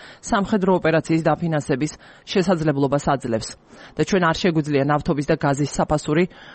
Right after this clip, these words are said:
უკრაინელების სისხლით ვიხადოთ. ეს ლიეტუვის საგარეო საქმეთა მინისტრ გაბრიელიუს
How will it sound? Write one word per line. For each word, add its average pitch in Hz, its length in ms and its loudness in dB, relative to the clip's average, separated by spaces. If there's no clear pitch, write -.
უკრაინელების 175 800 2
სისხლით - 560 -4
ვიხადოთ. 156 460 0
ეს - 80 -6
ლიეტუვის 165 560 2
საგარეო 139 400 0
საქმეთა 147 440 -2
მინისტრ 170 480 2
გაბრიელიუს 156 640 0